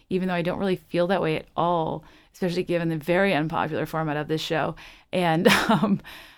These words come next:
uh, I think that when you start to see people come around and pay attention to you and act like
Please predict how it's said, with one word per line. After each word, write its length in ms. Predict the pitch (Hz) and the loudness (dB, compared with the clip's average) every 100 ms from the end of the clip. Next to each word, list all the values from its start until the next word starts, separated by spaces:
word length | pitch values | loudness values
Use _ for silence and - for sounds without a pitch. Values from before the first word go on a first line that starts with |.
| _ _ - | _ _ -2
uh, 540 | 190 170 160 151 - - - _ - | 2 4 2 2 -2 -6 -18 _ -8
I 140 | 180 175 | -4 -4
think 340 | - 180 160 | -2 -4 0
that 260 | 180 - - | 0 -2 -4
when 320 | 165 170 170 | -4 -2 0
you 120 | 165 | -2
start 260 | - 175 160 | 0 0 0
to 60 | 160 | -2
see 160 | 180 | -4
people 260 | 160 156 160 | -4 -6 -6
come 200 | - 165 | -4 -2
around 380 | 156 160 175 165 | 0 2 2 0
and 120 | 151 | -4
pay 180 | 160 139 | -2 -2
attention 500 | - 165 156 160 160 | -2 -2 -2 -2 -4
to 120 | - | -4
you 260 | 139 - 90 | -4 -4 -4
and 120 | 156 | -2
act 280 | 165 156 147 | -2 -2 -2
like 280 | 151 - | -2 -4